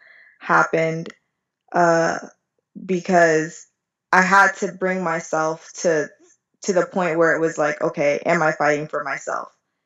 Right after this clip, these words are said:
And then the question arises within myself,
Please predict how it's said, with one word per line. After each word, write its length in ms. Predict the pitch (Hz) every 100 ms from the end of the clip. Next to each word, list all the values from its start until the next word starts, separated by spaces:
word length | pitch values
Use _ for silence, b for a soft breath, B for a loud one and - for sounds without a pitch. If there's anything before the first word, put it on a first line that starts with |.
| _ _ _ -
And 220 | 180 165
then 220 | 190 196
the 80 | -
question 420 | - 165 170 156
arises 800 | 151 151 147 147 143 147 - - - _ _ _ _ _ _ _ _ _ _ _ -
within 320 | 180 175 170
myself, 640 | 156 156 156 151 - -